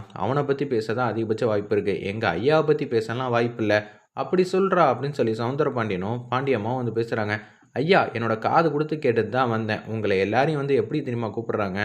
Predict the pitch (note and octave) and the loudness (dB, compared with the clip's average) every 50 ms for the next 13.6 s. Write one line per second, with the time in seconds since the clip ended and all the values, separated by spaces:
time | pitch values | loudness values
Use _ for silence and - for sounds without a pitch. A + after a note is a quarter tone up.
0 | A2 A2 - - _ _ _ _ _ C3 C#3+ E3+ E3+ - F#3 D#3+ D3+ C#3+ B2 A2+ | -2 -4 -8 -16 _ _ _ _ _ 0 0 2 2 2 2 0 2 0 -2 0
1 | G#2+ A2+ C#3 C#3 B2+ G#2+ G2 G#2+ B2 C3+ B2 - - - - C3 A#2+ A2+ G#2+ G#2 | 0 0 0 0 -2 -2 0 0 -2 0 2 0 0 2 0 2 2 2 2 0
2 | G#2 G#2 G#2 G#2+ A2 - - D#2+ F2+ A#2 C#3 C#3+ C3 B2 B2 C3 A#2 A2+ A2 G#2 | -2 -2 -4 -4 -6 -8 -6 -4 -4 -2 -2 -2 -2 -2 -2 -2 0 0 0 -2
3 | G#2+ A2 G2+ F#2 G2 G2 G#2 A2+ A#2 A2 G#2+ G#2+ G#2+ G#2 - G2 G2 G2+ A#2 A2 | -2 -4 -2 0 0 0 2 2 0 0 0 0 -2 -2 -2 -4 -2 0 0 0
4 | G2 G2+ G2+ G#2 G#2+ A2 A2 - - - _ _ _ _ - C#3+ D#3+ F3+ F3+ E3 | 0 0 -2 -2 -4 -4 -4 -8 -16 -20 _ _ _ _ -2 0 2 2 2 2
5 | D#3+ E3+ F3 E3+ E3 C#3+ B2+ C#3+ B2+ - C3+ B2+ C#3+ D3 C#3+ B2 A2 A#2+ B2+ B2 | 2 4 4 4 2 0 -4 -4 -4 -4 -4 -4 -2 -2 -2 -2 -2 -2 -4 0
6 | - B2 C3+ C3+ C3+ B2+ B2+ B2 A2+ A2 A2+ A2 G#2+ G#2+ G#2 G#2 - - - _ | 2 2 2 2 0 -2 0 0 0 2 0 2 2 2 0 -2 -4 -12 -20 _
7 | _ _ - A#2 B2+ D3+ E3+ E3+ E3 E3+ E3+ - F#3+ E3+ C#3+ C#3 C3 C3 C3+ C3+ | _ _ -4 -2 0 2 2 2 0 0 0 2 2 4 4 4 4 4 2 2
8 | C3+ C3+ C3 C3+ C3+ - C#3 A#2+ A#2+ C3+ C3 A#2+ B2 - - A#2 G#2+ G#2+ G#2 G#2+ | 0 -2 -2 -2 -2 -2 -4 -4 -2 -2 -4 -4 -6 -8 -8 -8 -6 -2 0 0
9 | A2 A2+ A2 A2 - - A2 A2+ B2 C#3 C#3 B2+ C3+ C3+ - D3+ C#3 B2 - A2 | 0 0 -2 -6 -10 -8 -6 -4 -2 0 0 -2 -2 -4 -4 -4 -4 -2 -2 -2
10 | F#2+ F#2+ F#2+ - B2+ B2+ A#2+ B2 B2 A2+ G#2 F#2+ G2+ A#2+ A#2+ - _ _ _ _ | -2 -2 -2 -4 -2 0 0 0 0 0 0 0 -2 -2 -2 -6 _ _ _ _
11 | _ _ _ _ _ - D3+ E3+ F3+ F3 E3 A#2+ C3 D3 D3+ C#3+ D#3+ D#3+ D3+ C#3+ | _ _ _ _ _ 0 2 2 4 4 4 4 4 4 4 4 4 2 0 -2
12 | C3+ B2 C#3 A#2+ - A2 G#2+ F#2+ G#2 G#2 A#2 B2 - - - _ - - F#2 G#2+ | 0 2 2 2 2 0 0 0 2 0 0 -2 -4 -10 -20 _ -10 -6 0 2
13 | C3 C#3+ - D3 C3+ D3 D3 C#3 B2 B2 B2 A#2+ | 2 2 4 2 0 2 2 2 4 2 2 2